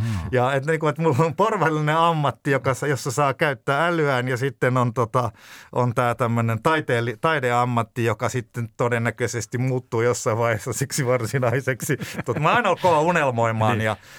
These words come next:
Speaker 2: ja tota, osa unelmista kyllä sitten on toteutunutkin. Ää, mulla oli siis kolmantena, kolmantena juosteena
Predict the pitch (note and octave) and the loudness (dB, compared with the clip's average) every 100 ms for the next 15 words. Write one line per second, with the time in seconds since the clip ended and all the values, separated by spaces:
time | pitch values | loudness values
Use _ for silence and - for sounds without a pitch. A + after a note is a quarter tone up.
0 | - B2+ A2+ B2+ C3 D3 G3 E3 D#3+ F3 | -4 -2 0 0 2 2 2 0 0 0
1 | F3+ D#3 - - F#3+ D#3 - F#3+ F3 - | -2 -4 -8 -6 -4 -4 -4 -4 -4 -2
2 | F#3 F3 B2+ G#2 G2 F#2 - F#2+ - _ | -2 2 0 0 -4 -8 -8 -10 -10 _
3 | - - - - - C3 B2+ B2 B2+ - | -20 -20 -20 -20 -6 0 2 2 -2 -6
4 | _ - D#3 F#3+ G3 D3 E3+ - G#3 E3+ | _ -2 2 4 2 0 -2 0 2 2
5 | C#3 C#3+ C3+ C3+ - E3+ D3+ C3 B2 B2+ | 0 0 0 0 0 0 0 0 0 0
6 | D#3 D3 A2 - A#2+ A#2+ | 2 0 0 -2 0 0